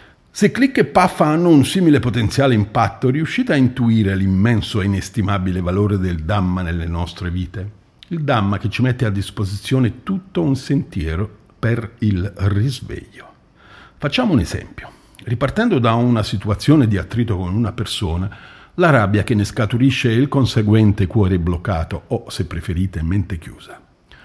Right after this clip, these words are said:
In realtà ciò che chiamiamo rabbia è un composto di fenomeni.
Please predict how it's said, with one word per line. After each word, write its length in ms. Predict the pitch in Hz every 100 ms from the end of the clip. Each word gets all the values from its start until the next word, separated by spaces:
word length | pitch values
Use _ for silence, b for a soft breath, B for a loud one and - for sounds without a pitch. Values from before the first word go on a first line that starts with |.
| B B B B
In 80 | 156
realtà 560 | 170 120 - 113 -
ciò 140 | - 120
che 180 | 151 -
chiamiamo 560 | 135 113 117 120 117
rabbia 460 | 110 92 90 95 98
è 80 | 120
un 120 | 107
composto 520 | 131 110 92 85 104
di 100 | 90
fenomeni. 500 | - 85 67 60